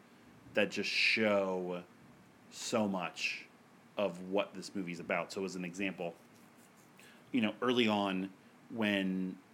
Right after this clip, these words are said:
uh, the Kim family is, you know, already doing their parasitic stuff towards, like, the pizza girl.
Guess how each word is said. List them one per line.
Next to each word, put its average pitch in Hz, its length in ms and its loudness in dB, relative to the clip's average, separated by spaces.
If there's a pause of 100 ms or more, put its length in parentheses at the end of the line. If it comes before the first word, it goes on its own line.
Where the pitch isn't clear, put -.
(120)
uh, 82 380 -4 (360)
the 101 120 -4
Kim 101 320 -2
family 92 680 -4
is, 87 580 -4 (160)
you 104 120 -4
know, 80 200 -6 (1600)
already 120 460 8
doing 104 400 2
their 95 140 0
parasitic 95 720 -4
stuff - 340 -4
towards, 90 440 -4
like, 90 140 -6
the - 60 -16
pizza - 320 -8
girl. 69 320 -12